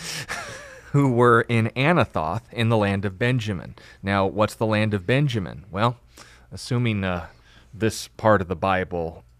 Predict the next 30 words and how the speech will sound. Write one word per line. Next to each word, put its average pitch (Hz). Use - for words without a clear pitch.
has 95
words 95
in 87
it -
too. 92
If -
you 107
read 104
the 104
book 98
of 98
Joshua, 101
that 101
was 95
one 95
of 90
the 85
twelve 92
tribes 90
of 85
Israel, 95
specifically 98
ones 92
adjacent 101
to 104
the 104
southern 165
tribes 82
of -
Israel. 67